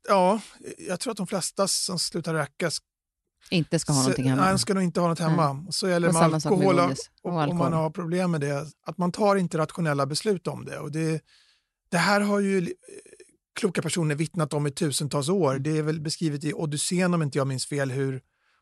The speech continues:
Speaker 1: Odysseus och hans mannar s-, binder fast sig själva vid masten när de här sirenerna, de här attraktiva kvinnorna, de åker förbi dem som drar ner dem i djupet, för att de vet att de kan inte motstå lockelsen.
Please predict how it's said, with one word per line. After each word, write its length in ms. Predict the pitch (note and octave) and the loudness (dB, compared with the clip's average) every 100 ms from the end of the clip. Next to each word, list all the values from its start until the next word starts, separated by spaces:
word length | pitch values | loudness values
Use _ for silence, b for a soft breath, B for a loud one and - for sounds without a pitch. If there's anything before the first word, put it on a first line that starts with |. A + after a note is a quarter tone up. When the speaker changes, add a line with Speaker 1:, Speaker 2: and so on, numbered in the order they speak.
| - | -12
Speaker 1:
Odysseus 640 | C3+ C#3+ D3 - D3 C3+ D#3 | -6 -2 -2 -2 -2 -4 -4
och 80 | |
hans 360 | C3 C3+ B2 - | -4 -4 -6 -8
mannar 580 | D3+ C#3+ C3+ C3 C3 A#2+ _ _ _ _ _ - - - - - - | -2 -2 -2 -2 -2 -4 _ _ _ _ _ -20 -20 -20 -20 -20 -16
s-, 240 | - - | -14 -8
binder 360 | E3+ F3 D#3 D3+ | -2 0 2 0
fast 360 | - F3+ - | 0 0 0
sig 100 | F#3 | -2
själva 380 | - F3+ C#3 C#3 | 0 0 2 0
vid 280 | C#3 C3+ C3 | -2 -4 -4
masten 580 | C#3 F#3 G3 - - C3 | -2 -2 -2 -4 -4 -6
när 100 | C3 | -4
de 100 | C#3 | -4
här 160 | C3 | -4
sirenerna, 720 | A#2+ - D3 D3+ E3 D#3 C3 A#2+ | -4 -4 0 2 4 2 0 -4
de 120 | A#2+ | -8
här 120 | A#2+ | -10
attraktiva 680 | - C3+ - D3 B2+ D#3 C3+ | -12 -16 -12 -12 -10 -8 -8
kvinnorna, 460 | - D3+ C#3 D3+ C3+ | -6 -4 -2 0 0
de 160 | C#3 | -2
åker 140 | C3 - | -6 -6
förbi 260 | C#3 D3+ | -2 0
dem 180 | C#3+ B2+ | 0 0
som 160 | B2 C#3 | -2 -2
drar 140 | C3+ | 0
ner 160 | C#3 C3 | 0 0
dem 120 | B2+ | -2
i 40 | |
djupet, 480 | C3 F3 - - - | 0 0 0 -8 -10
för 120 | - | -6
att 100 | C#3+ | -4
de 80 | C#3 | -2
vet 140 | C#3 C#3+ | -2 -4
att 40 | |
de 100 | C3+ | -6
kan 240 | B2+ E3 D#3+ | -2 -2 -2
inte 180 | D3 | -2
motstå 380 | C#3+ C#3 - C#3+ | -2 -2 -4 -2
lockelsen. 680 | C#3 D3 - G3+ - D3+ C3+ | -2 -2 -4 -4 -2 -2 -4